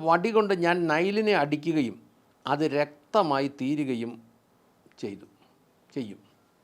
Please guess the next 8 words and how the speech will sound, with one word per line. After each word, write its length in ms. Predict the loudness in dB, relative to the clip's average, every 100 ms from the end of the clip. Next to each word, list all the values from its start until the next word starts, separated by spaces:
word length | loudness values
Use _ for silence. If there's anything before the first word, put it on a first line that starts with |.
| _ _ _ _ -20 -20 _ -2
അതായത്, 360 | 4 6 6 2 -2 -10 _ _ _ _ _ _ -20 _ -6 2
നൈൽ 260 | 4 4 2 2
നദിയിലെ 380 | 2 0 0 0 0
വെള്ളത്തിൽ 420 | 0 0 -2 -4 -10 -14 _ _ _ _ _ _ _ _ -6
വടി 280 | 6 8 8 4
കൊണ്ടടിക്കുമ്പോൾ, 800 | 6 6 4 2 0 0 -4 -6 -8 _ -6
മോശയുടെ 400 | -2 0 0 0 0
കയ്യിലിരിക്കുന്ന 640 | 0 -2 -2 -8 -4 -2